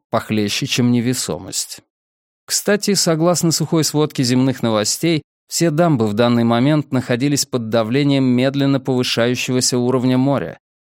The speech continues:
вызванного глобальным потеплением, начавшимся два века назад.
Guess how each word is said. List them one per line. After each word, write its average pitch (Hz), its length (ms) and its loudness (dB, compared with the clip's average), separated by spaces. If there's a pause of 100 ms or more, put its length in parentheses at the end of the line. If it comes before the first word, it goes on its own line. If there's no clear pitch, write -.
(100)
вызванного 135 600 2
глобальным 120 580 2
потеплением, 101 760 -2
начавшимся 127 680 -2
два 107 300 0
века 98 340 -4
назад. 90 600 -8